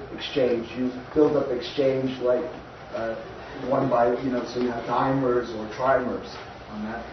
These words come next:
on that scale. And, uh, I guess one of the big, uh, goals in the field would be to find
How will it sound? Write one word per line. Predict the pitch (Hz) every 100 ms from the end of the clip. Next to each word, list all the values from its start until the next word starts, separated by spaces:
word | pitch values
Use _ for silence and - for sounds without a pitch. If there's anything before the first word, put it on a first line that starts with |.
| 110
on | 110
that | 110 107
scale. | - 98 95 - - 117
And, | 117
uh, | 113 - - -
I | -
guess | 117 127 -
one | 143
of | 131
the | 113
big, | 139 135 139 - - -
uh, | 120 113 117
goals | 131 139 147
in | 127 123
the | -
field | 131 123
would | 120
be | 117 117
to | -
find | 123 123